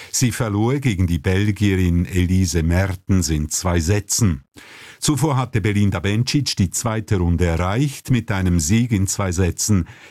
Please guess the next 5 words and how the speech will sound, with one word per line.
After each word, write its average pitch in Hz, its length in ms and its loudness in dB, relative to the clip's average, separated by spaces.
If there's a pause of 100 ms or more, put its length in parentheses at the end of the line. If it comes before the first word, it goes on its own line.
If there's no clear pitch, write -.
gegen 110 380 0
die 104 260 0
Luxemburgerin 90 1300 0
Mandy 76 480 0
Minella. 98 580 0